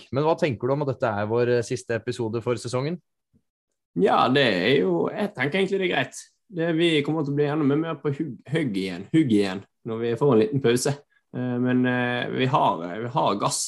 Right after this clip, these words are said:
Speaker 2: til denne episoden her også før, eh, før sommeren. Så det blir,
Speaker 1: Ja.
Speaker 2: det blir veldig kjekt. Jeg gleder meg veldig til å høre om, eh, om han, så dere kan lese om, <laughs> eh,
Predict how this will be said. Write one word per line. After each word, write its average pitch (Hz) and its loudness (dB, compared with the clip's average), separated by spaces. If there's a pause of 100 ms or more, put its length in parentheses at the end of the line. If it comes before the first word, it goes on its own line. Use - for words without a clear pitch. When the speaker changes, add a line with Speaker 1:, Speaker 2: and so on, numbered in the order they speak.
(140)
Speaker 2:
til 135 -2
denne 107 -6
episoden 107 -4
her 104 -2
også 92 -4
før, 95 -4
eh, - -8
før 107 -4
sommeren. 101 -2
Så - -8
det 135 2
blir, 139 4
Speaker 1:
Ja. 123 -2
Speaker 2:
det 156 -2
blir 139 2
veldig 139 4
kjekt. 139 -2
Jeg 135 -2
gleder 156 0
meg 156 0
veldig 139 0
til 131 -2
å 117 -2
høre 127 -2
om, 104 -4
eh, 98 -14 (680)
om 156 6
han, 147 6
så 127 2
dere 117 0
kan 120 2
lese 135 2
om, 117 0
<laughs> - -
eh, 139 0